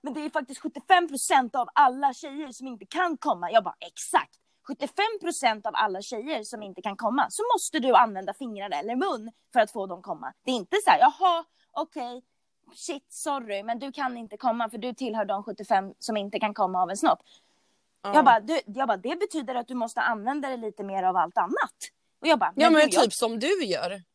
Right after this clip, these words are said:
Speaker 1: Ja, men precis. Jag bara, men jag tillhör de tjugofem procenten som kan komma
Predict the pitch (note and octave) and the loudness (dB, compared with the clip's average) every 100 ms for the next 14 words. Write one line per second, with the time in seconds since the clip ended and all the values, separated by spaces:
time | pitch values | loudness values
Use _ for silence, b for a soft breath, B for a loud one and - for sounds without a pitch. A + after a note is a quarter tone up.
0 | _ _ C#4+ G#4+ A#4 A4 G#4+ - D#4+ D#4+ | _ _ -2 -2 -2 -6 -6 -4 0 2
1 | F#3+ - C4 A#3+ - - B4+ E4 A4 B4 | 2 0 -2 0 0 0 0 0 -2 0
2 | F#3+ F#3 - C4+ - F#3+ E3+ G3 F#3 E3+ | 0 0 -6 -4 0 -2 -2 -8 -8 -8
3 | F#3 F3+ G#3 B3+ A#3+ A#3+ C4 A#3 | -4 -4 -2 -4 -2 0 2 2